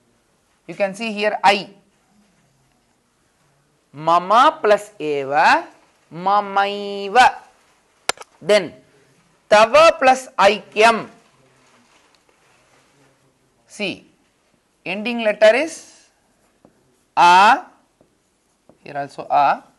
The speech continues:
Starting letter is I. After A,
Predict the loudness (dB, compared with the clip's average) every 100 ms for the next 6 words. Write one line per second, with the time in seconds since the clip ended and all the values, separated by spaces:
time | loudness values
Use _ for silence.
0 | _ _ _ _ _ _ _ _ _ _
1 | 4 4 0 -4 -4 -2 -2 -2 -4 -16
2 | _ 4 4 2 -2 -10 _ _ _ 2
3 | 2 2 2 2 2 -2 _ _ _ _
4 | _ _ _ _ _ _ _ _ _ _
5 | _ _ 0 6 8 8 4